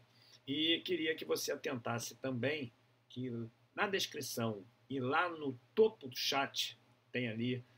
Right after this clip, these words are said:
um comentário fixado de acesso, um link de acesso à plataforma Bet sete K. Tenho certeza absoluta que você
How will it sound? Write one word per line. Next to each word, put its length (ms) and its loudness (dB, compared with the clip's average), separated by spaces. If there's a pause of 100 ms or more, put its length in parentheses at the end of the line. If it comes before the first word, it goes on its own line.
(260)
um 120 -8
comentário 540 0
fixado 640 -2 (640)
de 140 -2
acesso, 560 -2
um 80 -2
link 340 0
de 140 -2
acesso 340 -2
à 40 -2
plataforma 640 0
Bet 260 -2
sete 300 -4
K. 260 -2 (160)
Tenho 140 -6
certeza 540 -2
absoluta 500 -4
que 140 -8
você 480 2